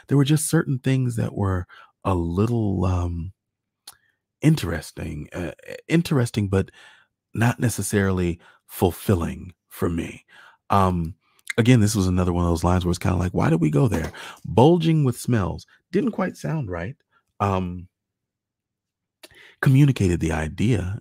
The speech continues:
in a really interesting way. Didn't quite sound like what we were, what, what just fell? Okay, that was my phone.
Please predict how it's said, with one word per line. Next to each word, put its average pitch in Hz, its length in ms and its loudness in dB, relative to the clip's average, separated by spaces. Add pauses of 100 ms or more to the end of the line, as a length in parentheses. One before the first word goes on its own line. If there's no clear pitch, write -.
in 92 120 -4
a 85 60 -2
really 85 340 -2
interesting 80 600 -8
way. 98 320 -8 (340)
Didn't 247 240 0
quite - 340 -6
sound 143 460 -6
like 110 300 -10
what 110 260 -10 (120)
we 110 160 -10
were, 92 340 -14 (160)
what, 131 160 -14 (180)
what - 160 -14
just 85 180 -14
fell? 82 300 -18
Okay, - 160 -14
that 50 100 -14
was - 120 -18
my - 80 -18
phone. - 260 -20